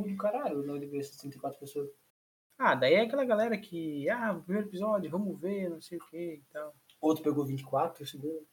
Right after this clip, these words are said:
Speaker 2: Pegou vinte e quatro segundos? Eu não lembro.
Speaker 1: Pegou.
Speaker 2: Vou ter que logar no Anchor ali,
Speaker 1: O
Speaker 2: vamos ver.
Speaker 1: da, o do Confia no Careca pegou dezessete.
Speaker 2: Ah, mas o Confia do Careca foi um ápice nosso.
Speaker 1: <laughs> Que lá é um dos
Speaker 2: Foi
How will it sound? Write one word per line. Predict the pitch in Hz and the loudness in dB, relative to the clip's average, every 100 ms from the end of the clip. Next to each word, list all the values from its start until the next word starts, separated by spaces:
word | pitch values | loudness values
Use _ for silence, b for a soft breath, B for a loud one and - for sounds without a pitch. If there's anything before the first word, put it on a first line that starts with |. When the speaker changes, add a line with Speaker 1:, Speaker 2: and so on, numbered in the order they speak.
| _ _ _ _ - _ - | _ _ _ _ -20 _ -10
Speaker 2:
Pegou | 156 | -10
vinte | 143 | -2
e | |
quatro | - 269 - | 2 2 2
segundos? | 233 311 190 156 | 0 0 -2 0
Eu | 190 | 2
não | 190 | 2
lembro. | 247 175 131 - - | 2 -2 -6 -14 -8
Speaker 1:
Pegou. | 156 | -2
Speaker 2:
Vou | 208 | 0
ter | 214 | 2
que | 208 | 6
logar | 196 196 | 6 6
no | 165 | 4
Anchor | 165 151 | 2 0
ali, | 143 | 2
Speaker 1:
O | |
Speaker 2:
vamos | - 190 | 4 8
ver. | 185 | 12
Speaker 1:
da, | 175 165 156 147 139 135 - - | 12 12 12 10 6 4 0 -4
o | 160 | 0
do | 165 160 156 151 143 | 2 4 4 4 2
Confia | 151 147 165 | 0 2 4
no | 165 | 6
Careca | 143 135 190 | 4 2 -2
pegou | 196 214 | -2 0
dezessete. | 175 160 240 240 139 | 0 2 2 0 -4
Speaker 2:
Ah, | - 160 | 4 6
mas | 135 | 4
o | 135 | 2
Confia | 147 143 | -2 -2
do | 135 | 4
Careca | 135 165 | 6 6
foi | 208 339 | 8 10
um | 302 233 190 160 147 | 10 10 10 10 10
ápice | 170 208 - 156 | 10 10 6 6
nosso. | 170 196 - 139 123 | 8 6 4 0 6
Speaker 1:
<laughs> | - - 277 214 196 | 10 12 12 12 6
Que | 190 | 6
lá | 185 | 12
é | 214 | 12
um | 240 | 12
dos | |
Speaker 2:
Foi | 202 | 8